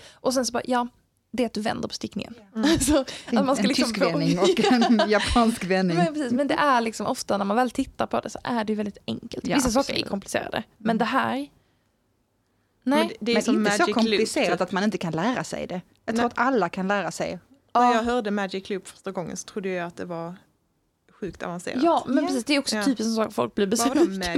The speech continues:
Speaker 2: Magic Loop?
Speaker 3: Man blir
Speaker 2: Alltså,
Speaker 3: rädd för det nya.
Speaker 2: ja, exakt.
Speaker 3: Alltså när det är genom stickning inte. Det är som, som du säger, det finns ju avancerade grejer, men det mesta finns det ju också väldigt,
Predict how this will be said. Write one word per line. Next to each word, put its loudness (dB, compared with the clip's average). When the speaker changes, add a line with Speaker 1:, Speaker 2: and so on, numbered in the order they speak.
Speaker 2:
Magic -6
Loop? -4
Speaker 3:
Man 6
blir 4
Speaker 2:
Alltså, 2
Speaker 3:
rädd 2
för 0
det 4
nya. 4
Speaker 2:
ja, 2
exakt. -4
Speaker 3:
Alltså 2
när 6
det 2
är 2
genom 4
stickning -2
inte. 0
Det -2
är 2
som, 2
som 2
du 4
säger, 2
det 0
finns 0
ju 2
avancerade 0
grejer, -2
men -2
det 0
mesta 0
finns 0
det -4
ju 0
också -4
väldigt, -6